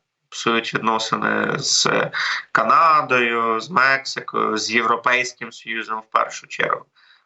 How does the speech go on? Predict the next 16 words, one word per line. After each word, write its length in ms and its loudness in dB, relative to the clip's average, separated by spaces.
Потирають 600 2
руки 300 -10
і 80 -2
радіють. 600 -4
І 40 -6
мені 240 2
здається, 460 2
що 160 0
вони 140 2
підкидують 640 -2
тільки 380 -4
вугілля 460 -2
в 80 -2
це 160 -2
багаття, 520 -2
е, 60 -8